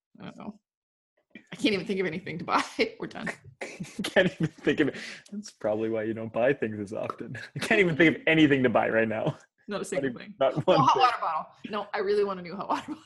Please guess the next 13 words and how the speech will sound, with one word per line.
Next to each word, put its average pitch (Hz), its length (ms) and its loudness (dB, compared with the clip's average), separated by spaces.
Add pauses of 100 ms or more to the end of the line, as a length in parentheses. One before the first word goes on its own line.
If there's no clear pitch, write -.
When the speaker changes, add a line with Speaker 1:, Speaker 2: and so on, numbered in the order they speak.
Speaker 1:
<laughs> - 220 -20
bottle. - 580 -6 (200)
Speaker 2:
<laughs> - 160 -20
Speaker 1:
That's 247 160 -8
what 208 100 -4
I 147 80 -4
would 131 120 -12
buy - 160 -10
right - 200 -12
now - 200 -16 (240)
if - 80 -14
I - 40 -18
had - 100 -18